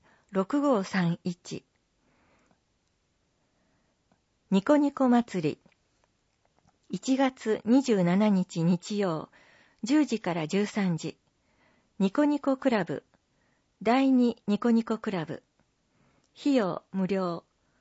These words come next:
問い合わせ、第二ニコニコクラブ森実。電話、二八九、五五一五。ボーイスカウト坂戸第二弾、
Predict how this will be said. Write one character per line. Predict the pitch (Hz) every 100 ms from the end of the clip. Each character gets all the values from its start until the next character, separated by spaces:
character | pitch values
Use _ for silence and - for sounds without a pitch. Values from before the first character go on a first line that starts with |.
| _ _ -
問 | 233 247
い |
合 | 247
わ | 233
せ、 | 233 - 202 - _ _ _ _ -
第 | - 247 262
二 | 247 233 220 - _ -
ニ | 208
コ | 262
ニ | 254
コ | 247 240
ク | -
ラ | 226 175
ブ | - - _ _
森 | 190 185 269
実。 | 233 170 151 - _ _ _ _ _ _ _ -
電 | 202 202
話、 | 196 180 - _ _ _ _
二 | 233 277
八 | 269 277 -
九、 | - 190 156 - _ _ _
五 | 190 233 269
五 | 262 269 190 -
一 | - - 208
五。 | 196 185 160 - _ _ _ _ _ _ _ _ _ _ _ _ _ _ _ _ _ _ _ _ _ _ _ _ _ _ _ _
ボ | 202 262 302
ー |
イ | 294
ス | -
カ | - 277
ウ | 208
ト | - 139
坂 | - 214 247 247
戸 | 220
第 | 190 262 196
二 | 196 240
弾、 | 202 131